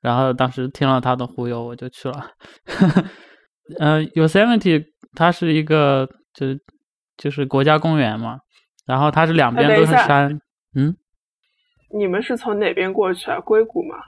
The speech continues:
Speaker 1: 对，从，从硅谷方向开过去的。
Speaker 2: 开车过去的吗？
Speaker 1: 对，我蹭同事的车，他们都有车。
Speaker 2: 开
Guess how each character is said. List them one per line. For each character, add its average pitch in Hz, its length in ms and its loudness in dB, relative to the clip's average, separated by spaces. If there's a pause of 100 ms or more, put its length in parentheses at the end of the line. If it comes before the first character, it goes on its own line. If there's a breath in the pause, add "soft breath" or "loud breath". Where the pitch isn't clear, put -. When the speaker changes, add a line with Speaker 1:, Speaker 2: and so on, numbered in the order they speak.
(440)
Speaker 1:
对， 135 240 2
从， 131 380 -4 (240)
从 - 180 -10
硅 151 180 0
谷 131 160 -6
方 120 200 -4
向 123 240 -10 (200)
开 127 140 -4
过 - 0 -
去 - 0 -
的。 - 0 -
Speaker 2:
开 247 120 4
车 247 220 0
过 240 160 4
去 233 180 -6
的 208 80 -4
吗？ 196 220 -6 (500)
Speaker 1:
对， 123 140 -2
我 120 180 -4
蹭 139 460 -2 (100)
同 120 180 -6
事 139 160 -6
的 127 140 -4
车， 123 320 -10 (200)
他 151 120 0
们 156 80 0
都 160 140 4
有 139 140 2
车。 120 260 -12 (520)
Speaker 2:
开 220 420 -4